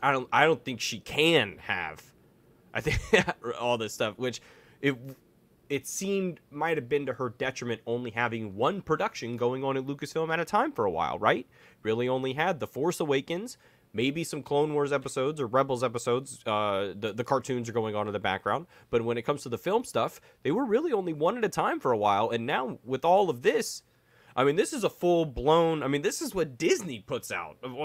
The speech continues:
by themselves. And this is a whole branch of Disney. So what, what, what out of this are you really looking forward to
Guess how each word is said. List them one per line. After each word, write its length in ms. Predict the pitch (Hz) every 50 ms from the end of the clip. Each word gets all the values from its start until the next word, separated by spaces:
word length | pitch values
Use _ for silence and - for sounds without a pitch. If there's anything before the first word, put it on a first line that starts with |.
| 143 131 -
by 160 | - 147 170
themselves. 760 | 170 160 135 120 - - - 240 311 359 226 120 92 92 - -
And 120 | 113 120
this 140 | 139 151 147
is 120 | 147 139
a 40 | 139
whole 160 | 120 131 127 120
branch 500 | 104 - 98 104 117 135 143 131 - 120
of 160 | 107 95 101
Disney. 500 | 113 135 151 143 127 113 95 82 78 - _ _ _ _ _ _ _ _ _ -
So 500 | - - - 151 147 143 139 135 127 117 _ _ _ _ _ _
what, 260 | - 139 165 202 180 170
what, 340 | 196 220 240 226 196 175
what 160 | 196 233 269 285
out 140 | 285 269
of 80 | 247 233
this 260 | 220 220 208 - -
are 100 | 170 196 180
you 440 | 180 190 190 190 185 180 170 139 - 110 _ _ -
really 500 | - 127 131 147 185 214 214 196 180 170
looking 380 | 151 147 147 139 - 139 131 123
forward 540 | - - 143 135 135 135 135 127 117 120 120
to 480 | - 139 131 123 120 120 120 117 110